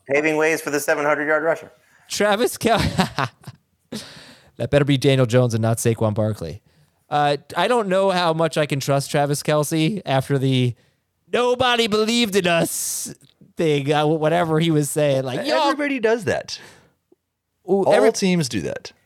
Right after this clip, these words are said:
Speaker 2: No, I believe, okay, the Chiefs have no business doing that. They're the Kansas City Chiefs. Like, you can never say "nobody
Speaker 1: You,
Speaker 2: believed
Speaker 1: you
Speaker 2: in
Speaker 1: know,
Speaker 2: us."
Speaker 1: if he,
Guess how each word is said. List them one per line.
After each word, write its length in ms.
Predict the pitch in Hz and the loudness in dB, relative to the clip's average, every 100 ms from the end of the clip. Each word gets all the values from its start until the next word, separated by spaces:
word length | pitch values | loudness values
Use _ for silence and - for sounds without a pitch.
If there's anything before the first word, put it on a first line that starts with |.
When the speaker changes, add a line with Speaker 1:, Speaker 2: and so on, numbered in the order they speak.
| 220 | _
Speaker 2:
No, 240 | 320 208 180 | 0 2 2
I 100 | 240 | 2
believe, 220 | 311 285 | 0 0
okay, 200 | 269 208 | 0 0
the 120 | 214 | 0
Chiefs 400 | 240 - 370 415 | -2 0 0 2
have 160 | 392 269 | 0 0
no 200 | 277 262 | 0 0
business 460 | 254 208 180 160 - | 0 -2 0 -2 0
doing 300 | 175 160 151 | 2 2 2
that. 200 | 147 156 | 0 0
They're 120 | 214 | 0
the 100 | 349 | -2
Kansas 420 | - 359 294 254 | 0 0 0 -2
City 220 | 254 254 | -2 -2
Chiefs. 400 | 262 185 127 110 | 0 0 0 0
Like, 140 | 165 175 | -2 -2
you 60 | 190 | -2
can 180 | 185 175 | -2 0
never 300 | 196 190 175 | 0 0 -2
say 280 | - 143 | 0 0
"nobody 320 | 135 131 127 - | 2 0 2 0
Speaker 1:
You, 60 | |
Speaker 2:
believed 180 | 123 123 | 0 0
Speaker 1:
you 40 | 180 | 0
Speaker 2:
in 40 | |
Speaker 1:
know, 60 | 175 | 2
Speaker 2:
us." 80 | 170 | 0
Speaker 1:
if 140 | 175 | 0
he, 360 | 226 226 - | -2 -4 -8